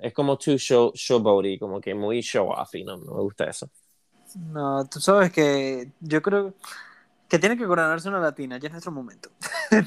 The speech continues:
Speaker 1: Ya es
Speaker 2: Tailandia
Speaker 1: el
Speaker 2: que se quede con el
Speaker 1: momento,
Speaker 2: puesto de
Speaker 1: sí.
Speaker 2: finalista.
Speaker 1: Ya es el momento
Speaker 2: Chao.
Speaker 1: de,
Speaker 2: <laughs>
Speaker 1: de una latina de las Américas que gane, porque, bueno, dos mil catorce, vamos pa' siete años ya sin,
Speaker 2: Ujú.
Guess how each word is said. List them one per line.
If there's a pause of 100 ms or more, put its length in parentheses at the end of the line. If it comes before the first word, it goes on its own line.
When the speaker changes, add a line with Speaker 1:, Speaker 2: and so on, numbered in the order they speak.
Speaker 1:
Ya
es
Speaker 2:
Tailandia
Speaker 1:
el
Speaker 2:
que
se
quede
con
el
Speaker 1:
momento,
Speaker 2:
puesto
de
Speaker 1:
sí.
Speaker 2:
finalista. (420)
Speaker 1:
Ya
es
el
momento
Speaker 2:
Chao.
Speaker 1:
de,
Speaker 2:
<laughs>
Speaker 1:
de
una
latina
de
las
Américas
que
gane,
porque, (640)
bueno,
dos
mil
catorce,
vamos
pa'
siete
años
ya
sin,
Speaker 2:
Ujú.